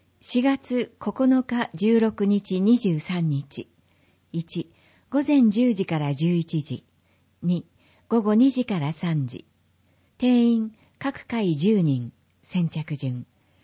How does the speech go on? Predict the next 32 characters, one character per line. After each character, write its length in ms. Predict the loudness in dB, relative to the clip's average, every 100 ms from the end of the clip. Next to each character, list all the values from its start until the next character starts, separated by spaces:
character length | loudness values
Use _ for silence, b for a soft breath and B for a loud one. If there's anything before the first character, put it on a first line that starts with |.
| _ _ 0
料 220 | 2 2
金、 380 | 0 -2 -2 -6 _ _ _
一 120 | -4
本 440 | -4 -4 -2 -2 -4
五 100 | -2
百 340 | -2 -2 -2 -4
円。 280 | -2 -4 -10 _ _ _ _ _
通 300 | -10 -2 -2
常 320 | -2 -4 -4 -6
九 200 | -2 0
百 280 | 0 -2 0
七 300 | 0 2 0
十 240 | -2 -2
円。 260 | -2 -6 -10 _ _ _ _ _ _ _ -2
申 120 | -2
し 80 | -2
込 100 | -4
み 120 | -2
方 200 | -2 -4
法、 380 | -4 -6 -8 -8 _ -2
電 300 | 0 2 0
話 180 | -2
で。 240 | -4 -8 -8 _ _ _ _ _ _ _ _
当 160 | -4 -2
日 260 | 0 -4 -6
参 320 | -4 0 0
加 160 | -2
も 220 | -4 -6 -8
可。 220 | -10 -10 _ _ _ _ _ _
受 200 | -2 0
付 280 | -2 -2 -2
で、 240 | 0 -4